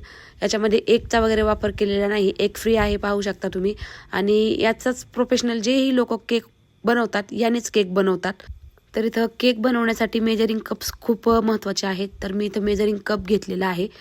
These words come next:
हा दोनशे पन्नास एम एलचा मेजरिंग कप आहे. तर एक किलोचा केक बनवायचा म्हटल्याच्या नंतर मी इथं दोन कप भरून असं सपाट प्रीमिक्स घेणार आहे. तर इथे एक कप झालाय आणि आणखी एक कप मी प्रीमिक्स घेत आहे.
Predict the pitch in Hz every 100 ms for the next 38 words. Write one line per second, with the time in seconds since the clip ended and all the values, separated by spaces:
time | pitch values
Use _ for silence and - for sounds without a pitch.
0 | - - - 185 190 208 208 208 208 214
1 | 226 226 233 233 202 208 202 214 202 196
2 | 202 196 196 196 185 190 - - - -
3 | 247 - 233 - 254 254 254 247 208 226
4 | 220 214 220 208 190 196 214 214 208 202
5 | 214 208 185 208 233 214 214 202 - -
6 | - - - 202 220 254 240 226 202 220
7 | 226 220 - 220 214 180 190 190 190 190
8 | 208 208 208 220 202 196 208 185 233 247
9 | 196 220 - - - 190 196 - 220 233
10 | 254 240 - 220 214 214 202 208 202 190
11 | 175 170 185 175 208 -